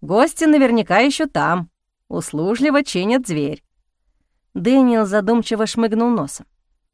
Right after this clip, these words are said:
"Ты ведь понимаешь, что они не идиоты. И тоже догадаются наведаться в университет. Это лишь вопрос времени". "Вероятно, только всё равно нужно его забрать.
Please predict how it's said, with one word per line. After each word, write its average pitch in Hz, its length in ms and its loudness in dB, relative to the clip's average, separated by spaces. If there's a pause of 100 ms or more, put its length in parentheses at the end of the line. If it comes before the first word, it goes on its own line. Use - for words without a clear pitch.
(380)
"Ты 180 120 -4
ведь 202 200 0
понимаешь, 214 500 2
что - 220 -2
они 220 200 2
не 220 200 0
идиоты. 202 500 -6 (640)
И 240 120 0
тоже 208 340 2
догадаются 185 640 2
наведаться 185 580 -2
в 175 60 -4
университет. 202 760 -6 (460)
Это 262 280 2
лишь 277 220 2
вопрос 269 420 2
времени". 247 460 -2 (1700)
"Вероятно, 247 680 2
только 254 320 0
всё 277 160 0
равно 277 300 4
нужно 311 320 2
его 311 220 4
забрать. 226 500 -2